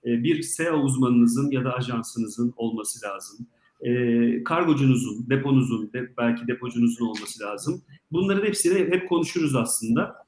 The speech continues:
E, çağrı merkezi dediğimiz şey genelde, e, sekreterin telefona baktığı ya da, e, çok yatırım yapılmayan, bazen outsource edilen, yani dış kaynak kullanımıyla biz bunu bir, e, dışarıdan bir firmaya verelim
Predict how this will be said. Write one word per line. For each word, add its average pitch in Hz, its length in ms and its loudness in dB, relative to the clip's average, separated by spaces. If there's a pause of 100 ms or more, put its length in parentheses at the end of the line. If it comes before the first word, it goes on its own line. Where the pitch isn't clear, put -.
(280)
E, 135 380 2
çağrı 180 360 -2
merkezi 185 520 2
dediğimiz 185 420 0
şey 190 300 -4 (340)
genelde, 190 680 0 (200)
e, 143 380 4
sekreterin 180 760 0
telefona 143 460 2
baktığı 117 540 -2 (280)
ya 156 140 2
da, 165 220 -2 (200)
e, 135 120 0
çok 190 240 0
yatırım 170 340 2
yapılmayan, 160 720 2 (320)
bazen 190 500 0
outsource 156 720 0
edilen, 120 320 4
yani 120 240 4
dış 156 160 0
kaynak 151 400 2
kullanımıyla 143 760 2 (280)
biz 139 220 0
bunu 139 200 2
bir, 143 300 2 (160)
e, 120 240 2 (1000)
dışarıdan 147 480 0
bir 135 80 0
firmaya 135 420 0
verelim 104 320 -6